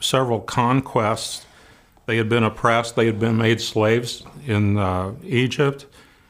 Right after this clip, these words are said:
and they'd been overrun by, uh, several foreign powers. So I think Simeon is basically saying, on behalf of the nation I'm a part of and that I live in,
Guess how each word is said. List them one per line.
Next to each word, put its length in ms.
and 280
they'd 180
been 160
overrun 640
by, 380
uh, 280
several 420
foreign 500
powers. 760
So 160
I 60
think 260
Simeon 480
is 140
basically 540
saying, 420
on 220
behalf 440
of 160
the 100
nation 460
I'm 160
a 60
part 420
of 420
and 240
that 120
I 120
live 380
in, 460